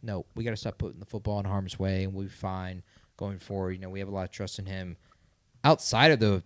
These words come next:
turnover-worthy plays and turnovers, Stroud was really, really good in this game.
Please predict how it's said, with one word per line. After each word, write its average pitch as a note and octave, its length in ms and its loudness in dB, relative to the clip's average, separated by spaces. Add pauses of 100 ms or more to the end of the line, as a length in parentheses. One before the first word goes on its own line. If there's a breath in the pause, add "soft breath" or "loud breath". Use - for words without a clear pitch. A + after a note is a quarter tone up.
turnover-worthy G#2 1000 4
plays G2+ 400 -2
and G2+ 220 -2
turnovers, F#2+ 920 0 (460)
Stroud C#3 300 2
was G2+ 280 -4
really, G#2+ 220 4
really F#2 200 2
good F#2 160 0
in F2 80 -4
this D2+ 140 -8
game. A1+ 280 -12